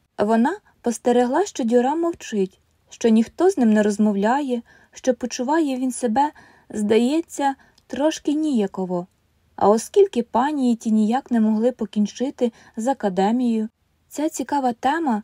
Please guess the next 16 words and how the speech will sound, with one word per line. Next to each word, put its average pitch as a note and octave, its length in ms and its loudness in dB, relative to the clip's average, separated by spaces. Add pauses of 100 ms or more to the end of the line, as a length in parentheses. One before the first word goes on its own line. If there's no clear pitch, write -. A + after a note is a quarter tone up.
(140)
завжди A3+ 560 0
надовго B3 480 2
спиняла B3 580 0
їхню A#3 460 -2
увагу, G#3+ 480 -2 (640)
то A3+ 120 0
вона B3+ 280 0 (140)
спитала: G#3 720 -4 (720)
«Ви, B3+ 160 6
пане D#4 300 0
Дюра, C#4+ 340 2
певно, D#4 380 0
краще D4+ 460 -6
за E4+ 120 0
всіх C4+ 400 -4
обізнані A3 760 0